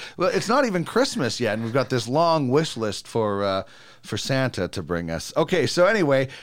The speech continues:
that's the outside of the package. It's great. What about when you open the package, which it does, as mentioned, it has the, uh, the thumb spot to open it. Uh, first of all, let's talk about the smell, and then we'll get to the look.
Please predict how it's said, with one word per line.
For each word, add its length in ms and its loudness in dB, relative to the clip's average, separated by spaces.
that's 400 0
the 180 2
outside 540 2
of 80 0
the 80 0
package. 500 -2
It's 160 -2
great. 420 -2
What 340 0
about 380 2
when 160 2
you 340 4
open 340 2
the 80 -2
package, 600 -2
which 400 -2
it 180 -4
does, 260 0
as 200 0
mentioned, 400 -2
it 60 0
has 200 -4
the, 240 0
uh, 220 2
the 200 -2
thumb 300 -2
spot 400 0
to 180 -2
open 300 0
it. 140 0
Uh, 140 0
first 260 -2
of 60 0
all, 80 4
let's 120 -2
talk 200 0
about 160 -6
the 60 -8
smell, 260 2
and 100 0
then 80 0
we'll 80 -4
get 160 -4
to 80 -16
the 80 -4
look. 300 -6